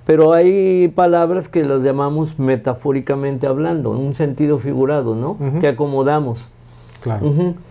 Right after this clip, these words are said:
Speaker 1: Pero es una magia bella y que le echen muchas ganas, que no pierdan. En la vida siempre hay que ser triunfadores. La adversidad se vence siempre pensando en vencerla, en ser positivo,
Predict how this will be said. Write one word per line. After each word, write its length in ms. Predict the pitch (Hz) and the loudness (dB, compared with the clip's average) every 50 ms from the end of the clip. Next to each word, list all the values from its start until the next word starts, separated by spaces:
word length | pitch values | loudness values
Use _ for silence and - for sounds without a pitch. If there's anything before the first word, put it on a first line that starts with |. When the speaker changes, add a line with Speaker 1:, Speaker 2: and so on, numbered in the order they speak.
| - - - | -20 -8 0
Speaker 1:
Pero 560 | - 175 165 165 165 160 160 160 156 156 160 | 2 4 4 6 6 6 6 6 6 6 4
es 160 | 180 185 165 | 2 0 -2
una 160 | 254 269 277 247 | -6 -4 -4 -2
magia 380 | 196 196 196 - - 262 233 | -2 -2 -4 -2 0 0 2
bella 320 | 208 160 156 165 185 247 233 | 2 2 2 2 2 0 0
y 80 | 185 127 | 0 0
que 100 | 151 143 | 0 0
le 120 | 135 143 | 0 0
echen 220 | 156 156 208 202 190 | 0 0 -2 -2 -2
muchas 300 | 190 190 - 214 196 165 | -2 -4 -2 -2 -2 -2
ganas, 520 | 147 151 151 160 175 190 202 196 185 165 | -2 -4 -4 -4 -4 -4 -4 -4 -4 -6
que 100 | - 160 | -4 -2
no 160 | 156 156 165 | -2 -2 -2
pierdan. 380 | 156 160 175 175 175 170 185 170 | 0 0 0 0 0 0 -2 -2
En 100 | 160 160 | 0 0
la 80 | 151 151 | 0 0
vida 300 | 156 190 214 247 277 247 | 0 -2 -2 -4 -4 -6
siempre 420 | - - - 196 190 190 185 202 175 | -6 -2 -2 -2 -2 0 0 0 0
hay 80 | 170 | 0
que 100 | 156 156 | 0 -2
ser 220 | 139 127 156 156 147 | -2 -2 -2 -2 -2
triunfadores. 800 | 156 160 139 123 117 135 131 120 123 120 113 117 113 - - - - - - - - - - - | -2 -2 -2 -2 -2 -2 0 0 0 0 0 -2 -4 -8 -16 -20 -20 -20 -20 -20 -20 -20 -10 -4
La 100 | 131 131 | -2 0
adversidad 540 | 135 127 135 135 120 120 151 143 143 170 180 | 0 2 0 0 0 0 -2 0 0 0 0
se 140 | 165 185 185 | 0 0 0
vence 380 | 165 160 160 165 165 151 190 160 | 0 0 0 -2 -2 -2 -4 -4
siempre 400 | - 160 156 156 160 156 175 180 | -2 -2 -2 -2 -2 -2 -4 -4
pensando 640 | 151 143 131 120 120 - 147 147 151 160 165 214 214 - - - - _ _ _ _ - - | -4 -4 -4 -4 -4 -4 -2 -2 -2 -2 -4 -6 -8 -12 -20 -20 -20 _ _ _ _ -12 -4
en 160 | - 147 147 135 | -2 -2 -2 0
vencerla, 640 | 131 123 117 - 147 143 131 123 123 117 113 120 - - | -2 -2 -2 0 0 0 0 0 -2 -4 -6 -8 -6 -4
en 140 | 151 139 | -2 -2
ser 300 | 120 - 165 175 208 214 - - - - - | -2 0 0 0 0 -2 -6 -18 -20 -12 -4
positivo, 640 | - 147 135 - 139 123 117 151 143 131 110 101 | -2 -2 -2 -2 -4 -2 0 0 0 0 -2 -6